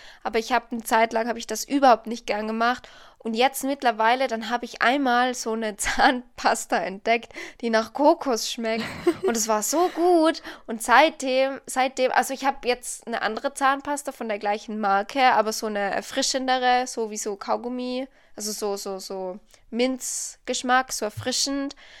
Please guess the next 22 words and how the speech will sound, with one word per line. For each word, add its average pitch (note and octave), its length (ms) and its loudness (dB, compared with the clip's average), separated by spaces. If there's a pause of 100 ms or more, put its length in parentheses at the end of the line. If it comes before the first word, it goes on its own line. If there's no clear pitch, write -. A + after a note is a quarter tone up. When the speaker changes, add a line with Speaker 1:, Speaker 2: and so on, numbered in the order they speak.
(200)
Speaker 1:
weil G#3 120 0
das G#3+ 100 -6
eine A#3 240 4
dann G#3+ 160 2
doch A3+ 180 4
irgendwie A3 380 -4
ein G#3+ 80 -4
bisschen G#3 260 -6
süßlich - 560 -8
war. G3+ 340 0 (380)
Speaker 2:
Mhm. A#3+ 300 0
Speaker 1:
Und G3+ 400 -8
ich - 160 -10
dann G3+ 140 -4
das G3+ 140 -8
Gefühl A#3 240 -2
hatte, A3 120 4
ich G#3 120 -8
möchte A3 180 -6
gern G#3 180 -2
was G#3+ 160 -4
Erfrischenderes. G#3+ 840 -4